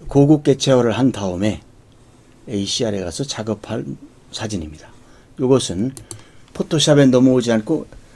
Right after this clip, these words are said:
에이씨알에서, 에, 잡티 제거, 수평 맞추기, 색온도 조정, 또,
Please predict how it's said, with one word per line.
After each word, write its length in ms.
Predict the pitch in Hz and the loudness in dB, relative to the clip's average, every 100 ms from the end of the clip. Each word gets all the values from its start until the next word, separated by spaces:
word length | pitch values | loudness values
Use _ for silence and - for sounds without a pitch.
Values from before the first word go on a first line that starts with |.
| - - - | -20 -16 4
에이씨알에서, 840 | 113 147 - 156 131 120 165 180 - - - - - - - | 8 8 8 8 10 8 6 2 0 -20 -20 -20 -20 -20 -12
에, 320 | 87 80 - - | -12 -10 -14 -16
잡티 380 | - 113 107 117 | -4 -4 -2 -6
제거, 680 | - 104 104 82 87 139 160 - _ _ - | -2 -2 -2 -2 0 -2 -2 -12 _ _ -8
수평 420 | - - 156 131 | -8 0 2 4
맞추기, 760 | 110 107 - 98 82 101 147 147 - - _ | 2 -2 -8 -8 -6 -2 -4 -6 -16 -20 _
색온도 540 | - - 185 170 139 117 | -16 -10 0 2 2 0
조정, 640 | - 101 107 87 120 160 - _ _ - - - - - - - - - | -4 -6 -6 -2 0 0 -4 _ _ -20 -20 -20 -20 -20 -20 -20 -20 0
또, 280 | 139 143 | 4 4